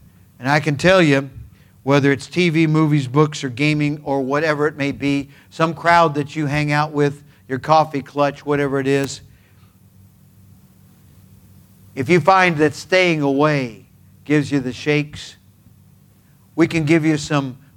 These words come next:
prayerful hints about going through the withdrawal because you are addicted.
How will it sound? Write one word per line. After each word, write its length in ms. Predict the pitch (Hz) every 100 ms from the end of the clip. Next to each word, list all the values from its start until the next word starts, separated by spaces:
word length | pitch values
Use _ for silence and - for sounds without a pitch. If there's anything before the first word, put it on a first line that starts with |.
| _
prayerful 760 | - 175 185 165 - 156 143 131 _ _ _
hints 680 | 160 175 135 - - - - _ _ _ _ _ _ _ _ _
about 400 | 127 143 143 135
going 380 | 151 160 156 143
through 180 | 165 156
the 100 | 139
withdrawal 680 | 135 - - 143 135 113
because 440 | 101 123 139 120 131
you 140 | 151
are 160 | 139 127
addicted. 500 | 117 127 127 113